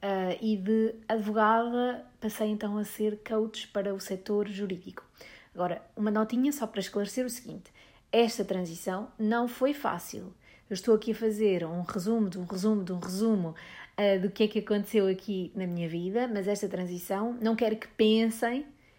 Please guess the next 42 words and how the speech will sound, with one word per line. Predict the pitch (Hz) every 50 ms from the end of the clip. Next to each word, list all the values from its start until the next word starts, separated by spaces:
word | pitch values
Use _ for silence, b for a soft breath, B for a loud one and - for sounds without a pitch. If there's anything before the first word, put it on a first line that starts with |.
| b b b -
que | -
esta | 233 247 240 254 233
transição | 214 214 214 202 196 196 - - 196 202 214 214
foi | - - 220 208 208 208
assim | 214 214 - 214 202 202 202 214 226 226 233 226 B B B B B B B
fácil | - - 220 202 202 214 220 214 - - 254 247 247 233
e | 226
que | 220 - 226
aconteceu | 214 - 226 220 214 214 - 220 220
do | 226 220
dia | 214 220 220
para | 247 247
a | 247
noite. | 240 214 175 165 165 - - - -
Não | 202 190 196 190 196
foi | 185 - - 202 202 214 214
assim. | 220 214 - - 202 165 160 156 156 - B B B B B B B
Porquê | - 214 - - 226
é | 226
que | -
estou | - - 262
a | 254
dizer | 254 247 233 240 226 214
isto? | 175 160 - - - -
Para | 202 190 196
que | 190 -
não | 214 214 220 214
pensem | 214 240 240 254 262 262 - 277
que | 262 262
foi | - 277 269
tudo | 269 254 262
um | 254
mar | 247 247 254 254
de | - -
rosas. | - - 240 226 214 208 208 208 214 - - - - _ - - _ _ _ _ _ -
Não | - 185 180 175
foi. | 170 - - 165 170 226 254 - B B B B B B B B B
Levou | - 208 220 214 262 269 254
tempo | 262 247 247 269 294 330 B B B B B -
até | 208 208 226 214
eu | 220 220
perceber, | 214 214 - - - - 196 214 220 226 220 233 214 -